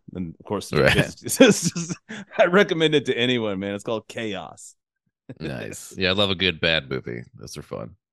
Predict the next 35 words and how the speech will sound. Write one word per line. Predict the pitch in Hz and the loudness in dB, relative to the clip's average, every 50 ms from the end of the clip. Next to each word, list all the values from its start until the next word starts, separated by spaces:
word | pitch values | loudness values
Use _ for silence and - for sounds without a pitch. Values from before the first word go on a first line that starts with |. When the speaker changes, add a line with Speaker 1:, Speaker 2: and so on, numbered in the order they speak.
| _ _ _ _ _ _ - | _ _ _ _ _ _ -18
Speaker 2:
But | 50 - 82 82 - _ _ _ _ _ _ _ _ _ _ - - | -16 -16 -16 -16 -18 _ _ _ _ _ _ _ _ _ _ -20 -20
yeah. | - - | -6 2
Speaker 1:
Oh, | - 139 139 131 | 4 6 6 6
you | 127 139 | 6 4
just, | 156 165 - - _ _ - | 4 2 -2 -6 _ _ -2
so | - 165 160 | 4 6 8
I, | 135 135 143 135 - - | 8 8 6 4 2 2
I | 120 127 | 2 4
just | 139 151 - | 4 6 6
heard | 156 143 135 | 6 4 4
you | 123 | 4
said | 127 123 110 | 2 2 2
you | 117 120 | 4 4
have | 139 123 | 4 4
a | 110 | 4
podcast | - 120 101 98 - 104 95 - | 2 2 2 2 0 -2 -2 -2
as | 101 92 | -4 -4
well. | 107 98 85 85 - _ - | -4 -4 -4 -6 -12 _ -8
I | |
didn't. | 87 95 90 92 85 65 - _ _ _ _ _ _ _ _ _ _ - | -6 -4 -4 -4 -4 -6 -10 _ _ _ _ _ _ _ _ _ _ -16
Speaker 2:
Right. | 82 87 95 101 107 113 117 117 110 92 | -10 -4 0 4 4 6 6 4 4 2
Yeah. | 90 101 101 98 92 85 80 78 | 2 4 4 4 4 4 2 2
Speaker 1:
Didn't | 65 76 | 0 0
Speaker 2:
Uh, | 87 85 85 82 80 | 0 0 2 0 0
Speaker 1:
even | - 85 80 | -2 -6 -10
know. | 90 107 - | -10 -4 -2
Speaker 2:
I | 87 85 | -2 -2
forgot | - - 85 87 87 87 90 - | -2 -4 -2 0 0 0 0 0
to | - 156 | 0 0
<laughs> | 139 117 123 | 2 2 2
mention | 123 120 - 127 113 | 2 2 2 2 2
in | 110 120 117 | 2 2 2
my | 110 107 107 | 2 2 2
bio, | 98 90 107 110 117 110 98 92 90 87 87 85 | 0 2 2 4 4 4 4 4 2 2 0 0
it's | 85 85 82 | -2 -6 -10